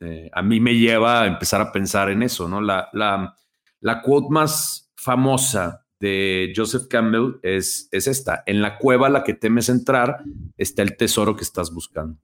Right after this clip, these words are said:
Y es precisamente de lo que hablas. Em, el verdadero héroe es aquel que está dispuesto a ir a esa cueva a la que teme entrar.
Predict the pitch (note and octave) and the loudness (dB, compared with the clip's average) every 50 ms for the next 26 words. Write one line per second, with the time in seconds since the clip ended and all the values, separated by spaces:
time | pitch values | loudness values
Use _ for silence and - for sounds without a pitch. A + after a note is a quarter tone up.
0 | _ _ _ G2+ G#2 - - - A2+ G#2+ G#2+ G#2 B2 A2+ A2+ A2 G#2+ A2+ A2 G#2 | _ _ _ -2 -2 0 0 -2 -2 0 0 0 2 2 2 0 0 0 0 0
1 | F#2 F2 - - F#2 G2+ G2+ F#2+ F2 D#2 D2+ - - - - - - - - - | 0 -2 -2 -2 0 0 0 0 0 -2 -4 -6 -8 -12 -12 -14 -14 -16 -16 -18
2 | - - - _ _ - D#2 D#2 D2+ D2+ C#2+ D2 D2 C#2 C#2+ _ _ _ _ _ | -20 -20 -20 _ _ -10 -8 -6 -6 -6 -6 -8 -10 -12 -14 _ _ _ _ _
3 | _ _ _ _ _ _ _ _ _ _ - G2+ G2+ F#2 G#2 G2+ G#2 G#2+ G#2+ A2+ | _ _ _ _ _ _ _ _ _ _ -2 0 2 2 2 2 4 4 4 6
4 | A#2 A#2+ B2 B2 A#2 A#2 A#2+ A#2+ B2 C3 C#3+ - - A2+ G#2+ G2+ - A2+ - - | 6 6 6 6 6 4 4 4 4 4 2 0 0 0 0 0 0 -2 -2 0
5 | A#2 A#2 A2+ A#2 - A2 - - A2 A2+ G#2 - - A2 A#2 A#2 B2 - A#2 A2 | 0 0 0 0 -2 -6 -2 -2 -2 0 0 -2 -2 -2 -2 -2 0 0 0 2
6 | A#2 A#2 A#2 A2+ A2 A2+ A2+ A2+ - A#2+ A#2 - A2+ A#2 A2+ G#2 A2+ B2+ C3 A2+ | 2 2 2 2 2 2 2 2 0 -2 -2 0 0 2 2 4 4 2 2 2
7 | F#2+ E2+ - F#2+ - - G2 F#2+ F#2+ G2 F#2+ F#2 E2 - - A#2+ C3 - - _ | 0 -2 -6 -10 -8 -6 -6 -4 -2 -4 -4 -4 -6 -6 -6 -6 -6 -6 -10 _